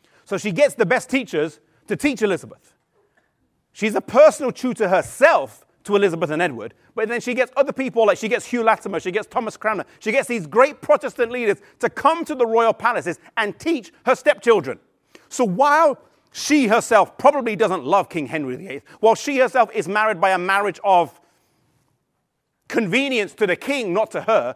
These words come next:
while she herself is married to this king, she makes the best of a bad situation, and she teaches the stepchildren that she's given, but she does, she teaches them in a way where she ensures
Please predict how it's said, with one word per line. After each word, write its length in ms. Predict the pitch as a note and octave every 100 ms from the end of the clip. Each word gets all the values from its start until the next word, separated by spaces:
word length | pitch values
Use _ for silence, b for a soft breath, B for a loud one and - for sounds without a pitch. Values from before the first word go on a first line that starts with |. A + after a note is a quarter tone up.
| b -
while 120 | G#3+
she 220 | - D#4
herself 320 | C#4 C#4 A#3
is 140 | G#3+ D#3
married 360 | A3 C4+ C4+
to 120 | A3+
this 160 | F#3+ -
king, 340 | - D3 C#3 - b
she 200 | - A#3
makes 320 | A3 C4+ G#3+
the 120 | - G3
best 400 | B2 C#4 - -
of 120 | F3+
a 60 | D3+
bad 280 | A#3+ A#3+
situation, 760 | - - - G#3+ A#3 A3+ F3+ D#3 B B
and 120 | G#3+ G3
she 220 | A#3 A3
teaches 600 | - E4 F4 - B3+ -
the 120 | G#3
stepchildren 960 | - - - - - G#3+ D3+ F3+ C4+ - B
that 160 | A#3+ G3+
she's 240 | A3+ D3+ G#2+
given, 680 | G3 D#4 G#3 B2+ A#2+ B3 G3 _ _ _ _ _ _ _ _ _ _ _ _ _ -
but 120 | G3
she 160 | G#3+
does, 400 | E3 C4 C4 - _ _ _ _ _
she 180 | G#3+ F#3
teaches 480 | - D#4 A#3 F3
them 200 | C3+ C#3+ -
in 120 | F3+
a 40 | D#3+
way 380 | F3 E3 C#3 - b
where 120 | F#3+
she 280 | - G#3 F3+
ensures 580 | D#3+ - B3 F3 D3